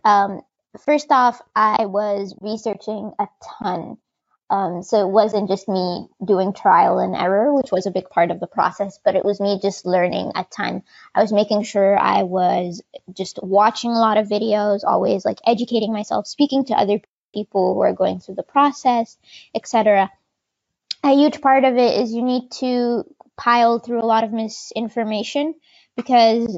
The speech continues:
recruitment just has a lot of su-, subjectivity, and what works for you might not work for someone else. Um, so I made sure I was always learning, but at the same time doing a lot of trial and error.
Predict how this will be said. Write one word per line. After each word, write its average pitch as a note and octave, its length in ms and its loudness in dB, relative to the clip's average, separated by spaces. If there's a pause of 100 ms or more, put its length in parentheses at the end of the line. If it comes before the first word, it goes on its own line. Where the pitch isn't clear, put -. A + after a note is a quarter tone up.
(120)
recruitment B3+ 520 0
just A#3+ 180 -4
has A#3 180 2
a A3+ 40 0
lot A3 220 4
of G#3 100 -2
su-, - 220 -12
subjectivity, C#4 1000 0
and G3 240 -2
what G3+ 140 0
works G#3+ 320 0
for A3+ 80 -2
you F#3+ 240 0
might F#3 220 -2
not - 220 -8
work F3+ 280 -4
for G3 120 -6
someone F#3 340 -4
else. G3+ 380 -6 (420)
Um, F#3 240 2
so A3+ 100 2
I G#3 120 4
made B3 260 2
sure C4+ 100 4
I A#3+ 60 6
was G#3+ 180 4
always F#3+ 540 4
learning, B3 460 4
but B3+ 100 -2
at A#3 100 -2
the A#3 80 -4
same A#3+ 280 -2
time A3 360 -4
doing G#3+ 240 -2
a G3+ 40 -4
lot F#3+ 200 4
of F#3+ 120 -8
trial F3+ 400 0
and F3 180 -8
error. E3+ 380 -10